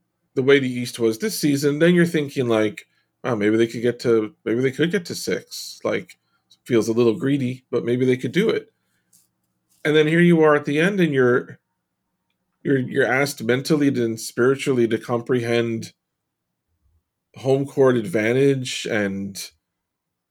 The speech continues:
a, a very probable chance at, like, I would say the Knicks are, are, at least in the eyes of their fans, favored. I think they, I think most Knicks fans will,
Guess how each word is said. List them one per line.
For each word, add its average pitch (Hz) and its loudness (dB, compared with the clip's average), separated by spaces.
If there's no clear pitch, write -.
a, 120 -2
a 120 0
very 127 2
probable 120 0
chance 127 -4
at, 107 -4
like, 117 0
I 123 0
would 139 4
say 151 6
the 120 2
Knicks 127 -2
are, 123 -4
are, 113 2
at 117 -2
least 139 -4
in 120 -4
the 117 0
eyes 113 0
of 98 -8
their 107 4
fans, 107 -4
favored. 110 0
I 113 -2
think 113 -6
they, 120 0
I 120 0
think 120 -2
most 117 0
Knicks 113 -8
fans 107 -6
will, 107 -6